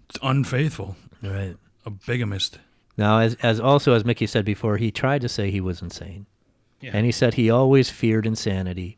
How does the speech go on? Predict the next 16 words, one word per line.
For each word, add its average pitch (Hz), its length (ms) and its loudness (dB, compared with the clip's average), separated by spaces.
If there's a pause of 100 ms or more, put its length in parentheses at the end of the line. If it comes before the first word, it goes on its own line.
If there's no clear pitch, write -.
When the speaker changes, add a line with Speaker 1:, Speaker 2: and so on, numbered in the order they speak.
Speaker 2:
And 104 140 -2
in 104 100 2
nineteen 131 360 2
oh 123 100 4
two, 101 360 0
while 101 300 0
living 107 300 0
in 104 160 -2
Edgerton, 110 480 -2
he 107 160 -6
suffered 107 380 -6
a, 92 80 -4
quote, 117 260 -6
"blank 101 500 -4
period," 85 480 -6 (120)
unquote, 95 480 -8